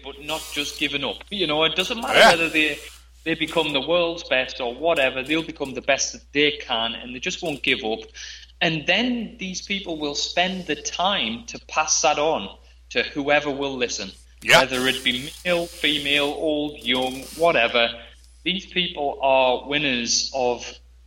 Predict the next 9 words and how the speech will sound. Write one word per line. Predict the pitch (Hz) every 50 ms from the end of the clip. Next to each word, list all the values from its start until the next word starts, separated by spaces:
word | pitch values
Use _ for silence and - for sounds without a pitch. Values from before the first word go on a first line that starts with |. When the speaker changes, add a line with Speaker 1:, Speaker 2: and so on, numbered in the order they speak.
| - - -
Speaker 1:
pure, | - - 180 180 170 165 165 160 147 - -
unadulterated | 147 143 135 120 - 131 131 131 - 120 120 123 120 117 113 113 120 - - -
character | - - - 147 156 151 143 - - - 104 110 107 - - - - - -
and | - 120 110 -
kindness. | - - 131 127 127 139 143 156 175 180 - - - - - - - -
Speaker 2:
Yep. | 120 - - 165 - - - -
Speaker 1:
And | 131 131 131
I | 131
think | - - - 180 160